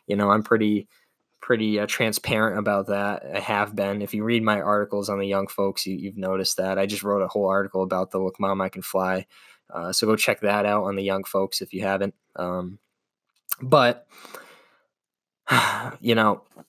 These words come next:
as I said in the article, I'm a huge Travis fan. I have an Astroworld hoodie. A-, I have an Astroworld poster in my dorm room,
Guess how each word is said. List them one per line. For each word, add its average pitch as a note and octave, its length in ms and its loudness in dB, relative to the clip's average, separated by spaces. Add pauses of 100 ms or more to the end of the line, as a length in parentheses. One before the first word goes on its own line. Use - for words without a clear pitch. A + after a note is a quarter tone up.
(800)
as C#3 160 2
I C3+ 80 4
said C3 320 4
in C#3+ 160 4
the A#2+ 120 4
article, G2 480 2 (320)
I'm G#2 80 -4
a G#2 40 -6
huge C3 280 0
Travis C#3 360 4
fan. G2+ 320 -4 (800)
I G2 40 0
have G2 100 -2
an F#2+ 60 -4
Astroworld A#2+ 560 4
hoodie. G#2+ 360 -2 (180)
A-, F2+ 100 -8 (140)
I F#2 140 -6
have F#2+ 300 -4
an F#2 80 -8
Astroworld G#2+ 560 -2
poster G#2+ 420 0
in A2 80 2
my G#2+ 120 2
dorm G2 320 0
room, G2+ 280 -4